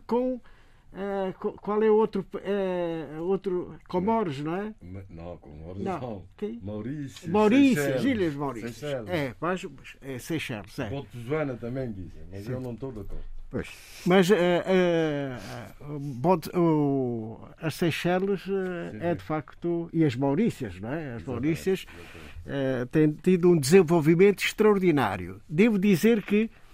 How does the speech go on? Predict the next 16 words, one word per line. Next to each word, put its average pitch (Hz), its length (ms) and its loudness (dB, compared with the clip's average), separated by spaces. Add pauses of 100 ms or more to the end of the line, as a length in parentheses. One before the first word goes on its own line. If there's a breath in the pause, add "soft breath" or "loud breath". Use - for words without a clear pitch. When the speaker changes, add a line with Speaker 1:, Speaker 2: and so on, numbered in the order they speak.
(220 soft breath)
Speaker 1:
pela 214 220 6
primeira 226 440 2
vez 151 460 -2 (580 loud breath)
que 196 80 2
eu 180 60 8
fui 220 320 4
a, 139 640 4 (260)
a, 139 560 -10
a - 20 0
Paris, 175 480 2
já 127 280 -2
lá 127 120 0
vão 120 220 -4 (100)
va-, 113 380 2
muitos 127 540 0
anos, 175 400 -4